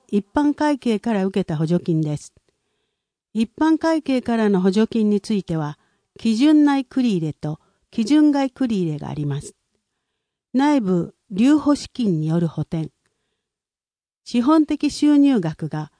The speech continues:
資本的支出額に不足する額を、減価償却費などを、資産を再構築するために積み立ててきた資金などで補填しています。建設改良費、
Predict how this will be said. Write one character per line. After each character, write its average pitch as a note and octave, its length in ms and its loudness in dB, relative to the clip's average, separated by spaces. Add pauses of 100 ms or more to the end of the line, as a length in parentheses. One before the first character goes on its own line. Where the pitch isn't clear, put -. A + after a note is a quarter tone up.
(200)
資 A#3+ 200 0
本 C#4 240 4
的 B3 480 -4
支 - 200 -6
出 D4+ 260 -2
額 A#3 300 -2
に E3+ 260 -2
不 - 140 -10
足 C4+ 300 0
す C4 120 -6
る B3 120 0
額 E3 320 -6
を、 C#3 80 -12 (420)
減 C4 240 0
価 D#4 100 -4
償 C#4+ 300 -2
却 C#4+ 260 -4
費 G3+ 140 0
な G3+ 180 2
ど D#3+ 160 -4
を、 C#3+ 120 -12 (500)
資 D4 220 -4
産 A3 320 0
を D#3 100 -2
再 B3 260 -4
構 C4 220 0
築 - 300 -10
す E3 140 -6
る E3 100 -4
た E3+ 140 -6
め E3 120 -2
に C#3+ 140 -10 (480)
積 B3+ 160 0
み C#4 80 4
立 C4+ 160 -2
て A#3+ 120 -4
て F3+ 120 -6
き - 100 -14
た E3+ 120 -6
資 - 180 -14
金 F#3 240 -2
な F3 120 -2
ど D#3 140 -4
で C#3 160 -12 (340)
補 F3 120 -2
填 A3 300 2
し - 140 -12
て F#3+ 120 -6
い E3+ 120 -2
ま D#3+ 200 -6
す。 - 160 -20 (1040)
建 D#4 260 4
設 - 260 -4
改 C4 280 0
良 G3+ 140 2
費、 D#3 300 -6